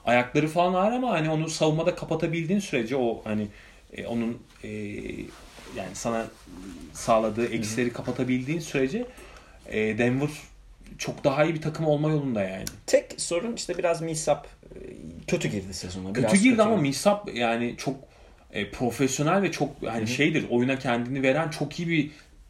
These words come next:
Speaker 1: böyle yapıştırıcı parçadır
Speaker 2: Tabii.
Speaker 1: yani.
Speaker 2: Belki şeyin,
Speaker 1: Bütünleştirici.
Speaker 2: e, sonuçta Millsap da oyun kurabilen bir uzundur.
Speaker 1: Evet.
Speaker 2: Hani ben yıllarca Sports'a <laughs> gelsin diye çok istedim bir
Speaker 1: I Q'su
Speaker 2: uzundu.
Speaker 1: çok yüksektir
Speaker 2: E,
Speaker 1: Millsap'ın.
Speaker 2: mesela o rolü biraz, e,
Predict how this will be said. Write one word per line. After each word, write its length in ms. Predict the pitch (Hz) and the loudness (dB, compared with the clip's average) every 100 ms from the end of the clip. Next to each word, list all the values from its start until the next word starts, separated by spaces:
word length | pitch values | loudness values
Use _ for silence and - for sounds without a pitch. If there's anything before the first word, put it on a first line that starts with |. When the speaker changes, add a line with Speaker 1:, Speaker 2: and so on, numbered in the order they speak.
| - - - - - - 147 | -20 -20 -20 -20 -20 -16 0
Speaker 1:
böyle 240 | 135 131 | 4 6
yapıştırıcı 580 | 127 - - 135 143 190 | 4 2 -2 0 0 2
parçadır 380 | 151 107 117 107 | 4 6 4 4
Speaker 2:
Tabii. 80 | |
Speaker 1:
yani. 220 | 113 107 101 - - 123 117 | 2 0 -2 -4 -6 -2 4
Speaker 2:
Belki 380 | 180 214 - 220 | 6 6 2 0
şeyin, 240 | - 175 | 4 6
Speaker 1:
Bütünleştirici. 480 | 180 175 131 131 135 | 4 2 -4 -2 -2
Speaker 2:
e, 360 | 123 123 117 | -2 -2 -4
sonuçta 520 | - 127 127 - 143 131 - - - - | -4 -6 -6 0 0 0 -10 -20 -20 -4
Millsap 440 | 123 131 - 185 | -2 2 4 4
da 60 | 135 | 4
oyun 180 | 120 120 | 2 2
kurabilen 520 | 127 127 123 135 127 | 2 2 4 4 4
bir 80 | 101 | 0
uzundur. 280 | 92 95 98 | -2 -4 -4
Speaker 1:
Evet. 100 | 92 - | -6 -8
Speaker 2:
Hani 220 | 101 98 | -8 -4
ben 180 | 113 113 | -2 -2
yıllarca 420 | 113 117 120 117 | 0 4 4 4
Sports'a 440 | - - 123 123 151 | -6 -2 0 2 6
<laughs> 0 | |
gelsin 380 | 160 165 160 151 | 6 6 6 6
diye 100 | 143 | 6
çok 180 | 156 | 2
istedim 280 | - - 107 | 0 0 2
bir 60 | 107 | 2
Speaker 1:
I 120 | 107 | 2
Q'su 20 | 104 | 0
Speaker 2:
uzundu. 60 | 120 | 2
Speaker 1:
çok 140 | 151 180 | 2 2
yüksektir 400 | 185 220 208 139 | 0 -2 0 0
Speaker 2:
E, 20 | |
Speaker 1:
Millsap'ın. 320 | 110 117 113 | 4 6 4
Speaker 2:
mesela 240 | 143 160 - | 2 2 4
o 140 | 175 | 4
rolü 220 | 226 226 208 | 4 2 6
biraz, 340 | 196 190 | 6 6
e, 60 | - | 2